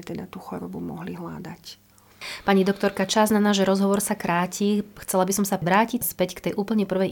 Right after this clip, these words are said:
Speaker 2: informácii, ktorú som na začiatku povedala, a to, že dvadsiaty ôsmy február je deň zriedkavých chorôb.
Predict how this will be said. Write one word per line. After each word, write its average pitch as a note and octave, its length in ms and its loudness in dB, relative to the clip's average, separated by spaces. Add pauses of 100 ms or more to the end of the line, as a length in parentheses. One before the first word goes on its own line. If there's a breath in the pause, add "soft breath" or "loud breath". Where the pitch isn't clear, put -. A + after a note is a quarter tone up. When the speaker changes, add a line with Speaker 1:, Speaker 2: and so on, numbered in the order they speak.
Speaker 2:
informácii, E3+ 560 -4
ktorú E3+ 240 -4
som F3+ 320 0 (320 loud breath)
na F3 80 2
začiatku F#3+ 400 -2
povedala, F3 480 0
a E3 160 -6
to, F3+ 240 2
že F3 80 0
dvadsiaty F3+ 480 -2
ôsmy F3 320 -2
február E3 480 -2
je D#3 80 0
deň F3 240 2
zriedkavých D#3+ 480 -4
chorôb. E3+ 480 -8